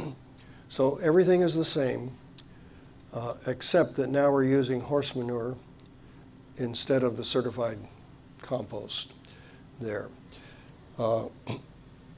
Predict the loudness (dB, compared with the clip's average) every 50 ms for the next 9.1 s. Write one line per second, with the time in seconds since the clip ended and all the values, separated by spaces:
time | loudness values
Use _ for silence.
0 | -20 -20 -20 -20 -20 -20 -20 -20 -20 -20 -20 -16 -6 2 4 6 6 4 4 4
1 | 4 4 4 4 2 0 -2 -4 -4 -2 0 0 0 2 0 -2 -2 -2 -4 -2
2 | 0 2 2 2 2 2 2 2 0 -2 0 2 4 4 4 4 2 2 0 0
3 | -4 -6 -4 -2 0 0 0 -2 -6 -6 -6 -6 -4 -4 -4 -6 -4 -6 -8 -8
4 | -6 -4 -4 -4 -4 -4 -6 -6 -6 -6 -6 -6 -6 -8 -10 -14 -20 -20 -20 -12
5 | -4 0 2 2 2 0 -4 -10 -14 -20 -20 -20 -20 -20 -20 -20 -20 -20 -20 -20
6 | -16 -8 -6 -4 0 0 0 2 4 6 6 8 6 6 2 -2 -8 -16 -20 -20
7 | -20 -20 -20 -20 -20 -20 -20 -20 -20 -20 -20 -20 -20 -20 -20 -12 -10 -8 -4 -2
8 | 0 2 2 4 4 2 2 0 -2 -6 -10 -14 -8 -2 2 4 4 4 4 4
9 | 2